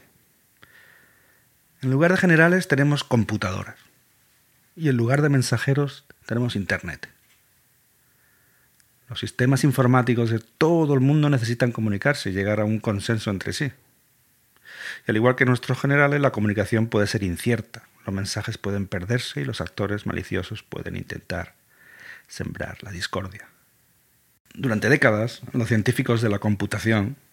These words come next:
han trabajado en soluciones a este problema y han desarrollado, bueno, pues, sofi-, sofisticadísimos algoritmos que, que permiten a estos generales digitales ponerse de acuerdo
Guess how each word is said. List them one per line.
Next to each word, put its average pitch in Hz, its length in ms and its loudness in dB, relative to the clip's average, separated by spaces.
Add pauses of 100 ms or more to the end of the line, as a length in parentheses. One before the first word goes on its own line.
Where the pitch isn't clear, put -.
(220)
han - 60 -8
trabajado 101 500 0
en 98 100 -2
soluciones 95 680 -2 (420)
a - 60 -8
este - 180 -6
problema 110 460 -2 (320)
y 104 60 -2
han 101 40 0
desarrollado, 107 600 2
bueno, - 220 -6
pues, - 280 -12 (580)
sofi-, - 180 -10
sofisticadísimos 98 1120 -4 (640)
algoritmos 101 680 -2 (1040)
que, 85 680 -4 (680)
que - 100 -20
permiten 110 380 2
a 113 40 2
estos 110 220 -2
generales 101 540 0
digitales 110 640 -2
ponerse 98 380 -4
de 92 80 -4
acuerdo 127 500 2